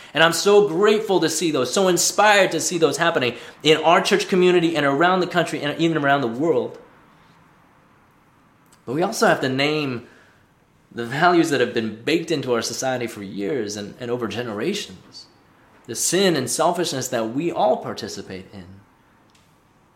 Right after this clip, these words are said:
which encourages us to pr-, prioritize our comfort and safety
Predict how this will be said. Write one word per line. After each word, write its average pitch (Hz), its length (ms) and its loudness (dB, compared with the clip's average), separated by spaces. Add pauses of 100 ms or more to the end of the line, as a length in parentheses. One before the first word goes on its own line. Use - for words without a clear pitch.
(140)
which 139 220 -4
encourages 185 680 4
us 165 220 4
to 165 100 -2
pr-, 160 220 -2
prioritize 185 1000 4
our 190 360 2
comfort 131 420 -6
and 120 160 -10
safety - 600 -8